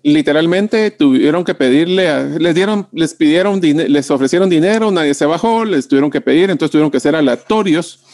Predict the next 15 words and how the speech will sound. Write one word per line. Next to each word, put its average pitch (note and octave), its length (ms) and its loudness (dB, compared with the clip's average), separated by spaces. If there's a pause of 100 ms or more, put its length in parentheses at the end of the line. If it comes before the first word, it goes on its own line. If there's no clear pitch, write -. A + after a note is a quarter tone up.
(480)
Y F#3 120 2
lo F3+ 100 0
que F3 80 -4
hicieron G3 240 -2
fue G#3+ 120 0
usar F#3 360 0
un G#3 100 2
criterio G#3 720 -2 (460)
de D3+ 260 -2
que G3+ 140 -2
eran G3+ 240 0
personas E3 380 -2
que - 100 -2
volaban D#3+ 460 0
solas, G#3+ 640 -4